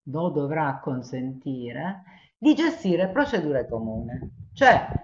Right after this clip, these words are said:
di andare ad anticipare, ad esempio, all'interno di una vas vinca, che molto spesso avviene una procedura comune vas vinca,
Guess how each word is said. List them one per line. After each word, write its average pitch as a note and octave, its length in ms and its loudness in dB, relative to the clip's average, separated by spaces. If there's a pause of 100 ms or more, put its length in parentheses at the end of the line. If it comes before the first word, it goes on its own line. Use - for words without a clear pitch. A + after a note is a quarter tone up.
(180)
di F#3+ 100 0
andare B3 640 6
ad A#3 200 4
anticipare, G#3+ 680 0
ad D#3+ 100 2
esempio, C3+ 520 -2
all'interno F#3 540 -2
di F#3 100 -4
una F#3 260 -2
vas F3+ 440 4
vinca, D3+ 640 -2
che B2+ 140 -10
molto D#3 320 -6
spesso C#3+ 560 0
avviene C#3+ 760 -6
una D#3 160 -2
procedura D3+ 600 -2
comune D3 420 -4
vas C#3 320 -4
vinca, C#3 540 -6